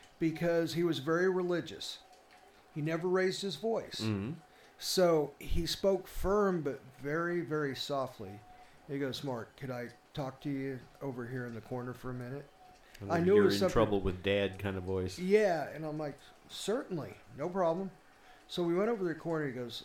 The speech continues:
Speaker 1: "Look," he said, "I know I have an issue. I know I tremble, you know, I shake a little bit." He said, "It bothers me a lot."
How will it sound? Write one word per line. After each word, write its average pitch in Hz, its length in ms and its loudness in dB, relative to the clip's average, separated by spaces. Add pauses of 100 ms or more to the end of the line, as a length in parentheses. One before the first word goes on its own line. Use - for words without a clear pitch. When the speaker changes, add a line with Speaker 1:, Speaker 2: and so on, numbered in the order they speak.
Speaker 1:
"Look," 147 260 -4
he 135 100 -6
said, 127 320 -4 (580)
"I 151 140 0
know 156 420 2
I 147 140 2
have 139 360 -2 (140)
an 131 160 -6
issue. 135 480 -6 (1040)
I 135 80 -4
know 139 280 -2
I 139 60 -2
tremble, 131 520 -4
you 127 120 -6
know, 113 140 -8
I 113 80 -8
shake 135 560 -4 (180)
a 139 40 -12
little 127 240 -6
bit." 127 280 -8 (800)
He 156 140 -4
said, 143 400 -4 (280)
"It 135 220 -8
bothers 143 480 -2
me 135 200 -4
a 123 60 -4
lot." 117 360 -6